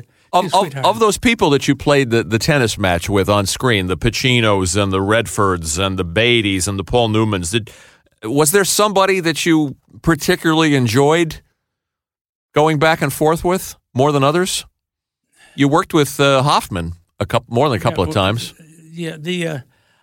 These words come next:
Speaker 2: I don't
Speaker 1: Paul
Speaker 2: really
Speaker 1: Newman in
Speaker 2: deal,
Speaker 1: Slapshot?
Speaker 2: uh, yeah, I, uh, yeah, uh, I think I did another movie with Paul. The, uh, uh,
Speaker 1: Maybe Twilight?
Speaker 2: Yeah, Twilight Zone or
Speaker 1: Yeah.
Speaker 2: something. Tw-, not Twilight.
Speaker 1: Twilight.
Speaker 2: Some,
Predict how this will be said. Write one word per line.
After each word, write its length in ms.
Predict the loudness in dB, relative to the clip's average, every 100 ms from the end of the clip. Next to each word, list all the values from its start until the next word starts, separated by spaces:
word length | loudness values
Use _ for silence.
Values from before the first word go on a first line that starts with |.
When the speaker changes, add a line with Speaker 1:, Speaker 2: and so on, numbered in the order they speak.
| _ -6
Speaker 2:
I 160 | -4
don't 220 | -2 -4 -2
Speaker 1:
Paul 100 | 0
Speaker 2:
really 240 | 2 4
Speaker 1:
Newman 220 | 2 4 2
in 60 |
Speaker 2:
deal, 100 | 2
Speaker 1:
Slapshot? 680 | 2 0 0 0 0 -2 -10
Speaker 2:
uh, 40 | -12
yeah, 480 | -6 -6 -6 -10 -4
I, 300 | -2 0 0
uh, 260 | 0 -4 -12 _ _ _ _
yeah, 300 | -14 -12 -12 _
uh, 160 | -2 0
I 120 | 0
think 160 | -2 -4
I 40 | -2
did 120 | -2
another 260 | -4 -4
movie 240 | -6 -6 -8
with 140 | -12
Paul. 320 | -14 -14 -16 _ _ _ _ _
The, 220 | -4 -2 0
uh, 300 | -2 -6 -10 -16 _ _ _ _ -20 -10
uh, 420 | -6 -4 -4 -4 -4
Speaker 1:
Maybe 160 | -4 0
Twilight? 400 | 0 2 0 -4 _ _ _ _ _ _ _ _ _ _
Speaker 2:
Yeah, 220 | -2 -2
Twilight 380 | -2 -2 -2 -4
Zone 220 | -6 -2
or 40 | 0
Speaker 1:
Yeah. 140 | 0
Speaker 2:
something. 260 | -2 -8 -6
Tw-, 180 | -2 0
not 220 | 0 0
Twilight. 240 | 0 2 2
Speaker 1:
Twilight. 320 | 2 0 -2
Speaker 2:
Some, 160 | -6